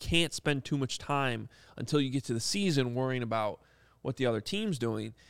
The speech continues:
And then to your point, like, when you do get to that point in the season, when you're in the games, you have to be able to adapt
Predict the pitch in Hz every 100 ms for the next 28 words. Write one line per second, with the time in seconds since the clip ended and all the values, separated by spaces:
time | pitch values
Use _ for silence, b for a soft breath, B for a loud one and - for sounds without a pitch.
0 | b b b b - 170 262 320 185 202
1 | 294 214 185 147 156 135 175 190 165 127
2 | 269 269 - 139 127 - 117 113 107 107
3 | 104 101 110 147 127 120 143 156 131 113
4 | 107 120 127 170 170 170 165 165 165 175
5 | 170 151 160 185 165 -